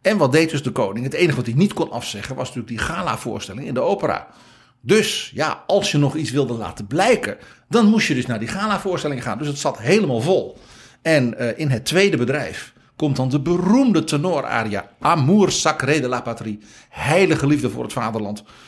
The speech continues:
En, eh, ja, die studenten hebben zo'n kabaal gemaakt bovenop het schellinkje. En, eh, eh, gejuicht en bloemen gegooid. En toen hebben ze geëist dat de, dat de tenor, de opera, de, de aria nog een keer zou zingen. Dat heeft hij ge-,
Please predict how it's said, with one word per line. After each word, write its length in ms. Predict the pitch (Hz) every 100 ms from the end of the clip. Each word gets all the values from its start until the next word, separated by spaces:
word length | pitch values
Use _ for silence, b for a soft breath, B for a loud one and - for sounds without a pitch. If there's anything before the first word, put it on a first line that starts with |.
| B B B -
En, 300 | 151 135 127
eh, 300 | 127 123 131
ja, 120 | 147
die 100 | 131
studenten 400 | - 135 165 127
hebben 200 | 127 139
zo'n 680 | 156 - 247 254 220 170 - -
kabaal 580 | 170 151 143 208 208
gemaakt 480 | 151 139 117 - - -
bovenop 400 | 139 156 131 117
het 100 | 110
schellinkje. 520 | 156 147 110 - - B B B B _
En, 260 | - 123 117
eh, 680 | 104 104 95 - 107 - -
eh, 60 |
gejuicht 680 | - 131 123 185 165 131 -
en 140 | 131
bloemen 300 | 127 202 202
gegooid. 420 | - 131 123 101 -
En 120 | 143
toen 120 | 151
hebben 120 | 135
ze 180 | - -
geëist 380 | - 165 123 -
dat 160 | 110
de, 400 | 110 - - 87 104
dat 200 | 127 127
de 420 | 113 110 104 80
tenor, 440 | - 143 151 87 92
de 120 | 117
opera, 460 | 123 143 117 95 104 _ _
de, 260 | - 107 -
de 100 | -
aria 380 | - 143 104 98
nog 140 | 156
een 60 | 175
keer 160 | 185 185
zou 120 | 180
zingen. 320 | 180 196 285 B B B B
Dat 160 | - -
heeft 220 | 123 -
hij 80 | 101
ge-, 260 | - -